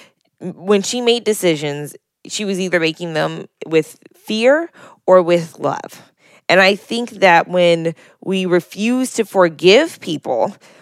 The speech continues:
we fear that we're gonna forget what they did and get hurt all over again, and it's better to deal with the pain that we know. Like, I already know that this person caused this pain,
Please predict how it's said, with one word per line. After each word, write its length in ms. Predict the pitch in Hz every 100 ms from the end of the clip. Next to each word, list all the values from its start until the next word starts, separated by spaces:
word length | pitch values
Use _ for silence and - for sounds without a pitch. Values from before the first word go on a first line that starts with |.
| _ _ _
we 280 | 143 196 196
fear 420 | - - 226 214
that 220 | 196 180
we're 120 | 180 180
gonna 180 | 180
forget 360 | 170 160 165 -
what 120 | 180
they 120 | 175
did 320 | 170 180 180 147
and 140 | 156
get 140 | 156 -
hurt 280 | 208 202
all 140 | 180 175
over 180 | 170 175
again, 320 | 165 175 165
and 140 | 156
it's 120 | 147
better 300 | 147 175 180
to 120 | 165 156
deal 320 | 139 170 165
with 160 | 160 -
the 80 |
pain 280 | 143 170 156
that 120 | 147
we 120 | 156 147
know. 160 | - - - - -
Like, 160 | 170 -
I 200 | 214 262
already 220 | 262 247
know 140 | 226
that 100 | 214
this 160 | 196 185
person 340 | 202 185 180
caused 360 | 170 165 165 151
this 180 | 175 202
pain, 400 | - 180 156 156